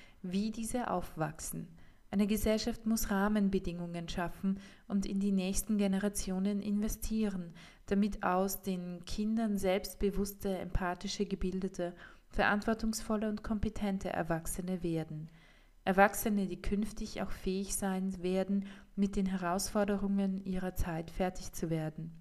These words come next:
Die künftige Produktion von Gütern und Dienstleistungen zu leisten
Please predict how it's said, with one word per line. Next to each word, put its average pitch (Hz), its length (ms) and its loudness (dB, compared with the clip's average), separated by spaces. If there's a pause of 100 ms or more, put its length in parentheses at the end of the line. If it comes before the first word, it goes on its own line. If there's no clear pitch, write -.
(680)
Die 208 100 0
künftige 240 500 4
Produktion 202 800 4
von 196 200 2
Gütern 208 400 2
und 185 180 -2
Dienstleistungen 185 880 -2
zu - 120 -4
leisten 180 580 -2